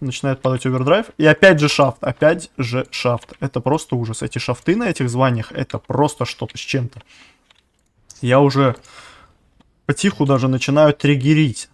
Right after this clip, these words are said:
с того, что шафтов настолько много. И урон, который они наносят, очень большой. Да, то есть там, по сути, не так сильно прокачаны ребята, но урон они наносят, ну, колоссально большой, просто колоссально большой.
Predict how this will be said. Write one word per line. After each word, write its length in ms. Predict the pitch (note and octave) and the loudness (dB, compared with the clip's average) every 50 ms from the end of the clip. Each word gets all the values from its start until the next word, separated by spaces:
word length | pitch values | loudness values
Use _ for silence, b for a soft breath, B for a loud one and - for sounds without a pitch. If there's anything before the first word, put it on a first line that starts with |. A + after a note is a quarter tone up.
| _ - | _ -16
с 140 | - - | -16 -10
того, 540 | - - B2+ B2 B2 B2+ C#3+ E3 F#3+ G3 G3 b b b b b b b b - | -4 -2 0 0 2 2 2 2 0 -2 -8 b b b b b b b b -20
что 200 | - - - C3 | -14 -6 -6 -4
шафтов 520 | - - B2+ - - - D#3 D3 - - _ - | -2 -2 -2 -2 0 0 0 0 0 -2 _ 0
настолько 840 | C#3 C#3+ C#3 C3+ - - - - - E3+ D#3 D#3+ D#3 D3+ - - B2+ | 2 4 4 4 4 2 -4 -2 4 6 6 6 6 4 2 -4 -4
много. 500 | B2 A#2+ A#2 A2+ A2+ A2+ G#2+ A2 G#2 - _ _ b b b b b b | -2 -2 -2 -2 -2 -4 -4 -6 -10 -14 _ _ b b b b b b
И 120 | - C#3+ D3+ | 0 2 4
урон, 400 | C#3+ C3 B2+ C3 E3+ A3+ C4 C4 | 4 6 6 6 6 6 4 4
который 420 | - F#3+ E3+ - D#3+ C3 B2+ B2 | 2 -2 0 2 2 2 4 2
они 160 | A#2+ A#2+ A#2+ | 2 0 -2
наносят, 600 | A#2 A#2 A#2 A#2 A#2 A2 G#2 - - G#2+ _ - - _ - | -2 -2 -2 -2 -2 -4 -6 -8 -10 -16 _ -20 -20 _ 0
очень 400 | C#3+ C#3+ C#3 - - A#2+ A2+ G#2+ | 2 2 2 2 0 -4 -4 -4
большой. 540 | G#2+ A2+ A2 - - - G#2+ G#2 G#2 - _ _ _ _ _ _ _ - | -4 -4 -6 -6 -8 -10 -10 -10 -10 -12 _ _ _ _ _ _ _ -2
Да, 120 | B2+ C3+ | -2 -2
то 100 | C3 - | 0 -2
есть 120 | A#2+ - - | -6 -4 -4
там, 140 | - B2 A2+ | -4 -4 -2
по 120 | - B2+ | -4 -4
сути, 440 | - - D#3 C#3+ - C#3 C3 B2 - | -2 -2 -2 -2 -2 -4 -4 -4 -6
не 200 | - C3+ C3+ B2+ | -4 -4 -4 -2
так 200 | - D3 D3 - | 0 0 -2 -2
сильно 300 | - - D#3 D3+ D3+ C#3+ | -2 -2 -2 0 0 -2
прокачаны 680 | - - - B2 - D3 D3 D3 - - C#3 C3 A#2 - b b b b b b b | -2 -2 -4 2 4 4 4 4 2 -2 -4 -4 -4 -8 b b b b b b b
ребята, 720 | B2+ B2+ C#3 C3+ A#2+ C#3+ D3 F#3 A3+ - - C3 A2+ - _ _ - | 0 0 2 2 4 4 4 4 4 0 -4 -6 -6 -6 _ _ -6
но 380 | B2+ B2 B2+ B2 B2+ - - _ - | -2 0 2 2 2 0 -2 _ -4
урон 560 | D#3+ C3+ C3+ A#2+ G#2+ A#2+ C3+ D#3 G3+ A#3 A#3 G#3+ | -2 0 0 0 2 4 6 6 6 6 6 4
они 180 | F3 D3+ C#3 | 2 2 2
наносят, 460 | B2+ A#2 A#2 A2+ A2 G#2 - - - - | 0 0 -2 -2 -4 -4 -6 -10 -10 -8
ну, 120 | A#2 A2+ | -6 -6
колоссально 1080 | A2 - - C3 A#2+ A#2+ B2 A#2+ - - - - - D#3+ E3+ E3+ E3 D#3+ C#3+ C3+ B2+ B2 | -6 -2 0 0 2 2 2 0 -2 -4 -2 4 8 10 12 12 12 10 8 6 2 -2
большой, 480 | A2+ B2 A#2+ A2+ A2 - - A2+ A2+ | -2 -2 -4 -4 -4 -8 -10 -12 -12
просто 500 | - - B2 C#3 F3 G3+ F3+ - - C3 | -6 -2 2 4 4 4 4 2 0 -6
колоссально 580 | A#2 - B2 A2+ A2+ A2+ - A#2+ A#2 A2 A2 A2 | -4 -2 -2 -2 -2 -4 -4 -4 -4 -4 -6 -8
большой. 400 | A2+ A#2 A2+ A2 - - A#2 | -8 -8 -10 -10 -10 -12 -16